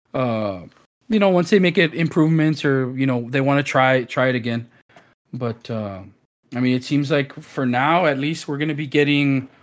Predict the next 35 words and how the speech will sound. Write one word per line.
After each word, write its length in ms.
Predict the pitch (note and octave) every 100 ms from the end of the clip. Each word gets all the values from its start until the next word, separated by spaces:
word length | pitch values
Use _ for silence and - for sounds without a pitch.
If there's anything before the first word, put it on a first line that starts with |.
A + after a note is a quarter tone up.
| _ _ _
probably 480 | - C#3+ D3+ D3 C3+
main 240 | B2+ E3+ F#3
series, 760 | G3 F#3+ F#3+ F#3 F3 - - -
remake, 680 | D3+ E3 E3 E3 E3 - - _
Legends, 760 | C3+ D3 C#3+ D#3 D#3 C#3+ - - _ _ _ _ _ _ _ _ -
you 120 | C#3+
know, 300 | B2+ A#2 G#2+ -
in 280 | C#3 C3+ A#2+
different 300 | C#3 D3 C#3+
orders. 420 | C3+ A2+ A2 - - _ _ _ _ _ _ -
'Cause 160 | B2+
this 120 | C#3+
kinda 260 | - D#3 D#3+
threw 220 | D3+ D3
a 40 | C#3+
monkey 300 | C3+ C#3 C3
wrench, 320 | B2+ A2+ -
you 60 | B2+
know. 280 | A#2+ A2+ - - _ _
There 160 | D3 E3
was 400 | F3+ F3 - - - _ _ D3+
ideas 600 | D#3+ C#3 F#3+ F#3+ F#3 F3
of, 140 | D3
of, 440 | D3+ B2+ C3+ B2+ B2
again, 300 | C3+ D3+ C#3+
a 60 | C#3
Legends 460 | D3 C#3+ E3 D#3
or 240 | C3 C#3+ D#3+
a 40 |
main, 340 | D#3 D#3 D3+ -
or 220 | C3+ D3
a 200 | C#3 B2+
remake, 440 | C3+ F3 F#3 F#3+
but, 380 | B2 B2 A2+ -
uh, 260 | A2+ G#2